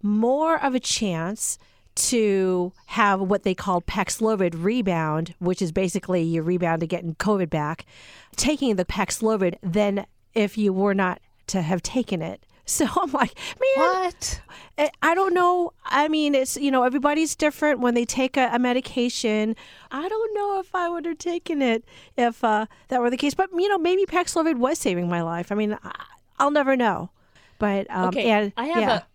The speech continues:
Speaker 3: a, a little confession to make. <laughs>
Speaker 1: Oh,
Speaker 2: <laughs>
Speaker 1: what's that?
Speaker 3: Um, 'cause I, you know, I work for an all news station, so I listen to the news all day long while I'm working.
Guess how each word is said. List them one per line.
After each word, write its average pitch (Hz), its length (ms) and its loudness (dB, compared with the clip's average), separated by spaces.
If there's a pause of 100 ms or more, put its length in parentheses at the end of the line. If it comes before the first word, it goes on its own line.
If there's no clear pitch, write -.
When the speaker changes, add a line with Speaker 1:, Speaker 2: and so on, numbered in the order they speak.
(140)
Speaker 3:
a, 220 40 -4
a - 20 0
little 233 180 0
confession 196 460 -8
to 160 60 -8
make. - 380 -6
<laughs> - 220 -2
Speaker 1:
Oh, 277 360 2
Speaker 2:
<laughs> - 20 -8
Speaker 1:
what's 339 460 0
that? 370 200 2
Speaker 3:
Um, 208 180 2 (600)
'cause 294 140 -4
I, 320 100 2
you 294 120 -4
know, 311 80 4
I 294 60 4
work 339 220 -2
for 294 140 -4
an 233 60 -2
all 226 120 0
news 214 240 -4
station, 170 420 -8
so 180 180 -6
I 170 80 -2
listen 202 280 -8
to 185 140 -10
the 170 80 -8
news 170 340 -8
all 170 180 -6
day 156 140 -10
long 151 360 -10
while 147 120 -10
I'm 147 140 -14
working. 160 400 -12